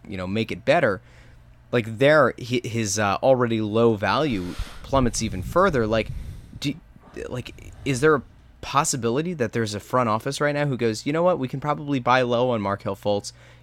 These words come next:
get rid of a younger asset or somebody who hasn't been a rousing success"? Like,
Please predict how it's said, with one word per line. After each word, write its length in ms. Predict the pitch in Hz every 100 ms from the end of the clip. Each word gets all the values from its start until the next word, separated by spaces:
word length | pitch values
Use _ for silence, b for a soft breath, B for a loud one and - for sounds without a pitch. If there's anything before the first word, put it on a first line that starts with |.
| b
get 140 | 151
rid 180 | 127 143
of 100 | 135
a 80 | 123
younger 420 | 117 120 117 117
asset 560 | 87 104 104 113 110 107
or 180 | - 110
somebody 360 | 107 135 127 123
who 160 | 113
hasn't 480 | 104 104 110 113 92
been 320 | 110 107 110 107 b b b -
a 80 |
rousing 460 | 110 104 101 107 107
success"? 500 | - 98 - 110 -
Like, 220 | 110 110